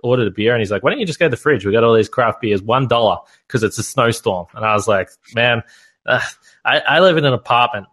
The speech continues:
I, I didn't have to do any shoveling. Bring on the snowstorms. If it means one dollar beers, bring on the snowstorms." So I watched the Blazers.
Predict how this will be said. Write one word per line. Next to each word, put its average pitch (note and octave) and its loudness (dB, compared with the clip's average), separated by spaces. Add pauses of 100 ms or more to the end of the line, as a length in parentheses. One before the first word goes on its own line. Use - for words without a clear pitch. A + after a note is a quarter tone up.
I, A#2+ -2
I B2+ -2
didn't E3 2
have F3+ -2
to D3+ -8
do C#3+ 0
any C3+ -2
shoveling. A2 -4
Bring D3 -2
on G3+ 0
the G3+ 0
snowstorms. C3+ -2
If A2+ -6
it B2 -6
means B2+ -6
one D3 -2
dollar G3 2
beers, C3 0
bring D3+ -2
on C3 -2
the A#2 -4
snowstorms." A2 -4
So B2+ 0
I A#2+ 4
watched C#3+ 0
the G#2+ -16
Blazers. A2 -2